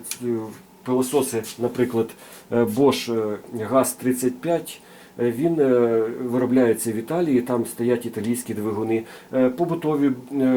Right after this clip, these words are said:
Bosch раніше виготовлялись, е, в Італії. Це, е, як на мене, дуже, е, надійні, надійна була і довговічна техніка.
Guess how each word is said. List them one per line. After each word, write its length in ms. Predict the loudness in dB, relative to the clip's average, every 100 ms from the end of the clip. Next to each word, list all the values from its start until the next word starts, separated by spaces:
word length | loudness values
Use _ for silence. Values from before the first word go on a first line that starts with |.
| 2 4
Bosch 400 | 4 4 2 2
раніше 380 | 4 2 2 0
виготовлялись, 880 | 0 0 -2 -2 2 2 0 -2 -2
е, 180 | -2
в 80 | -2
Італії. 420 | -2 0 2 2
Це, 200 | 0 0 -2 -6 -20 -20 -6
е, 100 | -2
як 200 | 0 0
на 80 | 2
мене, 240 | 4 2
дуже, 240 | 4 2 2 -2 -12 -20 -6
е, 80 | -6 0
надійні, 580 | 0 2 2 2 0 -2 -12 -10 -2
надійна 400 | -2 2 0 2
була 300 | 2 4 4
і 140 | 4
довговічна 560 | 4 2 0 -6 -2 -2
техніка. 500 | -2 -4 -8 -8